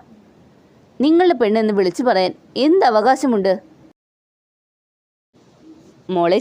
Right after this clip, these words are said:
ചാരു, നിന്നോട് ഒരു തവണ മനസ്സ് തുറന്ന് ഞാൻ സംസാരിച്ചതാണ്. നീ എനിക്ക് ആരാണെന്നും എന്താണെന്നും ഞാൻ വ്യക്തമാക്കിയിട്ടുണ്ട്. എല്ലാം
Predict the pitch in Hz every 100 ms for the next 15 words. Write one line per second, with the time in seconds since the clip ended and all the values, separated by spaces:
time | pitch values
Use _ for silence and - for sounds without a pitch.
0 | - 190 165 220 143 _ _ _ _ _
1 | - 208 185 190 202 - _ - 247 339
2 | 339 202 196 208 170 175 220 208 175 170
3 | 165 - 269 302 180 170 214 214 240 175
4 | 165 156 _ _ _ _ _ _ _ -
5 | 180 220 240 180 190 160 - 220 240 294
6 | 262 185 190 175 _ 226 247 294 262 180
7 | 180 - 247 320 208 - 269 214 180 190
8 | 180 165 156 - _ _ _ _ _ _
9 | _ - 170 160 185